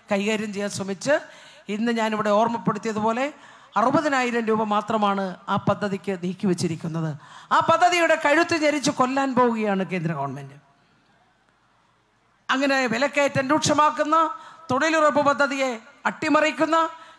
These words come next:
കൃഷിക്കാരെ ദ്രോഹിക്കുന്ന, തൊഴിലാളിയെ പ്രയാസപ്പെടുത്തുന്ന, ചെറുപ്പക്കാരനെ അങ്ങേയറ്റം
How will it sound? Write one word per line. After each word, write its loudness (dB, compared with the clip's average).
കൃഷിക്കാരെ 0
ദ്രോഹിക്കുന്ന, 0
തൊഴിലാളിയെ 2
പ്രയാസപ്പെടുത്തുന്ന, 2
ചെറുപ്പക്കാരനെ 2
അങ്ങേയറ്റം 2